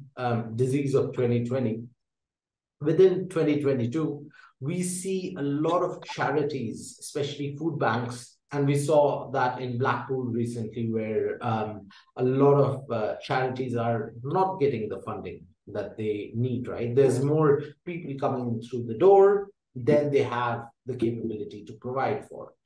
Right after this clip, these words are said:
And the donations are down coming out of the global disease of twenty twenty, right? Um, so with that knowledge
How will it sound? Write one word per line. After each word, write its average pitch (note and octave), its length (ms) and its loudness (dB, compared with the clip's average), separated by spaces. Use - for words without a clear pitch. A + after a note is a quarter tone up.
And C#3 320 0
the C#3 100 6
donations D#3 640 4
are G2 180 -6
down F2+ 340 -6
coming A#2 280 -2
out G#2+ 160 -2
of - 220 -10
the G2+ 420 -4
global A2 320 0
disease F#2+ 360 -8
of - 160 -8
twenty F2+ 260 -8
twenty, - 320 -10
right? A#2+ 380 -4
Um, C3+ 460 -4
so - 500 4
with F3+ 260 6
that - 240 2
knowledge E3 800 0